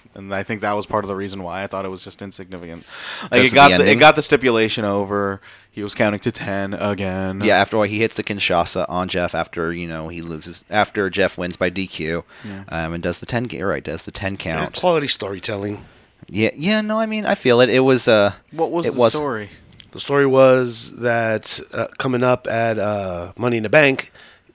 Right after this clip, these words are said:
Speaker 3: look out for that low blow and look out for the ten count.
Speaker 2: The combination.
Speaker 1: I
Speaker 2: The
Speaker 1: guess.
Speaker 2: combination
Speaker 1: I
Speaker 2: low
Speaker 1: mean,
Speaker 2: blow
Speaker 3: And then the knee
Speaker 2: Kinshasa.
Speaker 3: to Jeff's back, and then the swanton fail.
Speaker 1: Yeah.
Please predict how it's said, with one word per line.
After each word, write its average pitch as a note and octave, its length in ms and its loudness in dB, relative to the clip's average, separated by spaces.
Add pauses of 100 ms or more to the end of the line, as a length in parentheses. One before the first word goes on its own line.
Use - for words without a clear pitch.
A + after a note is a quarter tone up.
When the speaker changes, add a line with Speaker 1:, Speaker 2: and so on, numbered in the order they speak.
(140)
Speaker 3:
look A#2+ 280 0
out A2 140 0
for A#2+ 80 -4
that G2+ 180 0
low C3+ 180 6
blow G2+ 480 0
and G#2 220 -4
look G#2+ 140 -4
out G#2+ 160 0
for - 100 -10
the G2 100 -6
ten A2 200 -6
count. - 200 -8 (200)
Speaker 2:
The G2 140 -6
combination. F2 840 -4 (480)
Speaker 1:
I G#2 60 -16
Speaker 2:
The G2+ 140 -12
Speaker 1:
guess. F#2 60 -6
Speaker 2:
combination F#2+ 500 0
Speaker 1:
I - 40 0
Speaker 2:
low D3+ 40 2
Speaker 1:
mean, C#3 180 2
Speaker 2:
blow A#2+ 100 2
Speaker 3:
And D3+ 120 8
then G3 100 12
the F#3+ 80 12
knee F#3+ 220 8
Speaker 2:
Kinshasa. - 80 2
Speaker 3:
to F3+ 100 8
Jeff's C#3+ 320 6
back, A#2 540 2
and A#2 140 -2
then B2 120 6
the A#2+ 80 2
swanton A#2 520 0
fail. G#2+ 540 0
Speaker 1:
Yeah. G#2 300 -14